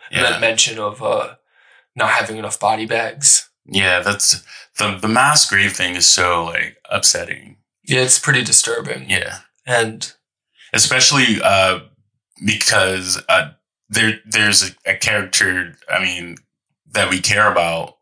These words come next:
Speaker 2: that is eventually thrown into one of those mass graves.
Speaker 1: Right.
Speaker 2: Yeah.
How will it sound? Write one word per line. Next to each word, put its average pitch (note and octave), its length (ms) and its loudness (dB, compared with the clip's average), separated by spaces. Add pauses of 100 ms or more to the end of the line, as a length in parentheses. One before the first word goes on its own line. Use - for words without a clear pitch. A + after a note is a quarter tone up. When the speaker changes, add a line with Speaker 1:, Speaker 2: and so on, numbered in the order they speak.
Speaker 2:
that F#2+ 220 -2
is - 360 -2
eventually F#2+ 560 -2
thrown E2+ 760 -2 (160)
into E2+ 680 -4 (180)
one F2+ 120 0
of E2+ 80 -8
those E2+ 200 -4
mass E2 260 2
graves. G2 560 -2
Speaker 1:
Right. A#2 460 2
Speaker 2:
Yeah. G2 220 0